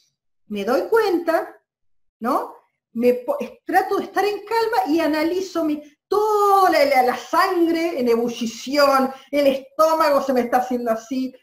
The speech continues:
tengo no sé qué, pero yo me estoy observando que es por la situación. Pero yo estoy en calma. Es el observador interno.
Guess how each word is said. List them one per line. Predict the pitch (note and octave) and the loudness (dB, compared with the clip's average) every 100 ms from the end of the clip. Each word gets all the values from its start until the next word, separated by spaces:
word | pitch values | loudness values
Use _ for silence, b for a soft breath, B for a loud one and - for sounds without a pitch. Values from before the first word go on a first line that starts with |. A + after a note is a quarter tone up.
| _ | _
tengo | D#4 E4+ D#4+ | 0 0 2
no | C#4+ | 0
sé | D4 D4+ | -2 -6
qué, | D4+ | -6
pero | F4 C4+ | -8 -8
yo | D4+ | -8
me | - | -10
estoy | - | -8
observando | C#4+ - C4 C#4+ D#4+ F4 A4 A#4+ _ _ _ | -10 -10 -8 -4 -4 -4 -6 -10 _ _ _
que | B3+ C#4+ | -2 -2
es | - - | -4 -8
por | D4 | -8
la | - | -8
situación. | - - - - D3+ _ _ _ _ _ _ _ _ _ _ _ _ _ _ _ _ _ _ | -14 -20 -20 -20 -20 _ _ _ _ _ _ _ _ _ _ _ _ _ _ _ _ _ _
Pero | G#3 | -12
yo | A#3+ | -12
estoy | A#3+ C4 | -10 -8
en | A3 | -8
calma. | - E3 D3+ D#3 _ _ _ _ _ _ _ _ _ _ _ | -8 -10 -10 -16 _ _ _ _ _ _ _ _ _ _ _
Es | A3 | -4
el | A3+ | -2
observador | A3 - G3 F#3 F#3+ G#3+ | -4 -8 -10 -10 -8 -8
interno. | G3+ - E3 D3+ D3+ | -10 -8 -8 -8 -16